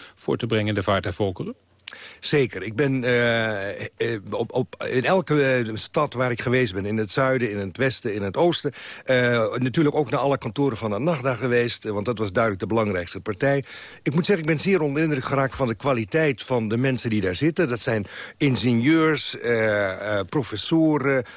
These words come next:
Speaker 2: advocaten. En ik ben ook erg onder de indruk geraakt van met name... De, het, het kaliber van de vrouwelijke kandidaten.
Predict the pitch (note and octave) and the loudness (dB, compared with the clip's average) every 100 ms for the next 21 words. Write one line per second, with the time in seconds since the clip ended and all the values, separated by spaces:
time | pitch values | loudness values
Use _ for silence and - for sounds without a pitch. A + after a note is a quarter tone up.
0 | - D#3+ - A#2+ A2+ D#3+ D#3 D3 E3 D3 | -4 -2 -2 -6 -2 0 0 0 -2 -2
1 | - - F3 E3 F#3+ F3+ F#3+ F3 D#3 F3 | -6 0 2 4 2 2 0 0 0 2
2 | D#3+ D3 D3 D3+ - D3 C3+ C#3+ E3 D#3 | 0 -2 0 0 -2 -2 -2 0 0 2
3 | B2+ - - - B2+ B2+ A2+ C#3 - B2+ | 0 -2 -14 -4 0 2 0 -2 -2 -2
4 | A#2+ - D3+ G3+ F3 C3 D3 C#3 A#2 E3+ | -2 0 2 4 2 0 0 0 0 2
5 | G3+ G3+ F3+ E3+ F3+ F3 E3+ G3 G3 - | 4 4 2 -2 -2 0 2 2 2 -2